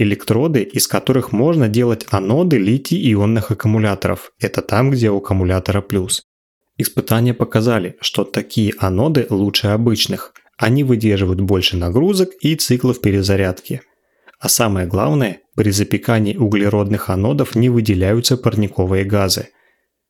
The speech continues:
Побочный приятный эффект в том, что можно снизить стоимость производства литий-ионных аккумуляторов примерно на десять-пятнадцать процентов.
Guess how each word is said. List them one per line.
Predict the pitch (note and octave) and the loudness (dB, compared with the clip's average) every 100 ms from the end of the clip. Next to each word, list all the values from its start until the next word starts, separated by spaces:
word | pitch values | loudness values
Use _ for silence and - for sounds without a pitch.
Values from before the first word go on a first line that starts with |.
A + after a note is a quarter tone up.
| _ _ | _ _
Побочный | G#2+ A#2 F#3 D#3 A#2 | -2 0 0 0 0
приятный | A2 G#2+ G#2 G2 F#2+ | 2 2 0 0 -2
эффект | - F#2+ - | -2 -4 -4
в | - | -8
том, | - C3 G3 - | -2 0 0 -4
что | - G#2+ | -4 0
можно | G#2+ G#2 G#2+ | 2 0 -2
снизить | - C3 A2+ G2 | 0 0 0 -2
стоимость | - A2+ G#2+ F#2+ - | 0 0 0 -2 -2
производства | G2+ G2+ G2+ G#2+ G2+ G#2+ G2 - | 0 0 0 0 -2 -4 -4 0
литий-ионных | A2 A2 - G3+ G#2+ G#2 G#2 F#2 | 0 0 -4 0 0 2 0 0
аккумуляторов | G2+ - G2 F#2+ C3 F#3+ - - | -4 -2 -2 0 0 0 -4 -2
примерно | A#2+ G2 G#2 D#3 E3+ | -2 0 0 2 2
на | B2+ F#2+ | 0 0
десять-пятнадцать | F#2+ G#2+ - C#3 - A2+ G2 F#2 - - | 0 0 0 -2 -2 -2 -2 -2 -4 -4
процентов. | G2 G2 - G2 F#2 | -4 -2 -2 -2 -6